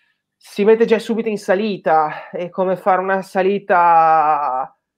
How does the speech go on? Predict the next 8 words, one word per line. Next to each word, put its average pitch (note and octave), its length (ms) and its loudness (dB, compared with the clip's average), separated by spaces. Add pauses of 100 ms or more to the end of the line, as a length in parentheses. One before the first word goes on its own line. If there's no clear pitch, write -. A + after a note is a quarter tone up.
(340)
di E3+ 160 -12
qualsiasi F#3+ 440 -4
tipo, E3+ 1400 2 (480)
essendo F3+ 680 -2
abbastanza E3 520 -4
acciaccati. D3+ 760 -6 (380)
Puoi E3+ 120 -2
farcela, D#3+ 760 0